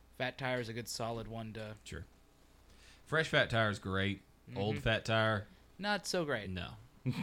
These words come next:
Speaker 2: Uh, so you can join Fat Tire fun every Friday,
Speaker 1: Join the
Speaker 2: and you can
Speaker 1: conversation.
Speaker 2: unlock up to four levels of the brand new badge. You can check into Fat Tire from New Belgium on Fridays between May nineteenth, so starting now,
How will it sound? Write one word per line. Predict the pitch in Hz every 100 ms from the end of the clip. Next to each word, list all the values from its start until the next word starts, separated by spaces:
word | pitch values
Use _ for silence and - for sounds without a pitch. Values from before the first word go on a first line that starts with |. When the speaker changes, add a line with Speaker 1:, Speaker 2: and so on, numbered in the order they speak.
| 190 202 143 - - - -
Speaker 2:
Uh, | 101 107 107
so | -
you | 202 175
can | - 170 104 90 - - 104
join | 95 104 127 143 139
Fat | 117 - 110 104
Tire | - 101 117
fun | - - 104 113 -
every | 101 127 143
Friday, | - 90 90 87 175 - -
Speaker 1:
Join | -
the | 85
Speaker 2:
and | 92 - -
you | 98
can | 98
Speaker 1:
conversation. | - 92 90
Speaker 2:
unlock | 110 113 104 101
up | 101 -
to | 90 - -
four | 123 127 160
levels | 139 127 101 98 101 95
of | 104
the | 101
brand | 95 90 98
new | 113
badge. | 143 85 67 - - - - -
You | -
can | 143 143
check | 170 - 160
into | 135
Fat | - 123 113
Tire | 123 120
from | 127 110
New | 113
Belgium | 110 107 104 107
on | 95
Fridays | 127 123 131
between | 120 101 110 95 98
May | 98 110
nineteenth, | 131 139 - 110 113
so | - 107 98
starting | - 104 98 98
now, | 101 95